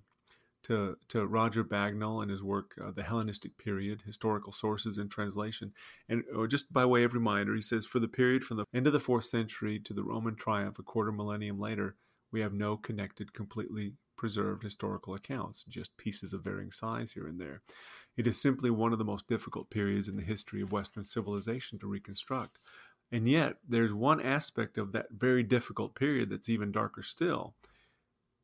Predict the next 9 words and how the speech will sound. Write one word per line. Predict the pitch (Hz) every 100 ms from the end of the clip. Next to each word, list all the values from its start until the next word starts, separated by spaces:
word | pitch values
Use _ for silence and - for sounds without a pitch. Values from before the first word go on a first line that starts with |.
| _
and | 127 120
it | 117
is | 110
to | - 117
that | 107 120 131 _ _
point | - - 135 107 107 - _ _ _ -
in | 107
the | 104
history | - 120 - 110 101 101